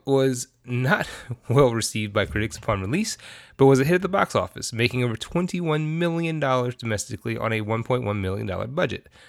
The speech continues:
Uh, since release, it has received positive retrospective reviews and has become a cult classic. Uh, a remake of the film was released in two thousand and five, which was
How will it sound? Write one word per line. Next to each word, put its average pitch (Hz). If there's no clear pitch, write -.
Uh, 98
since 101
release, 98
it 107
has 113
received 104
positive 107
retrospective 98
reviews 143
and 135
has 143
become 127
a 113
cult -
classic. -
Uh, 95
a 110
remake 156
of 147
the 120
film 127
was 117
released 117
in 104
two 117
thousand 95
and 90
five, 147
which 120
was 95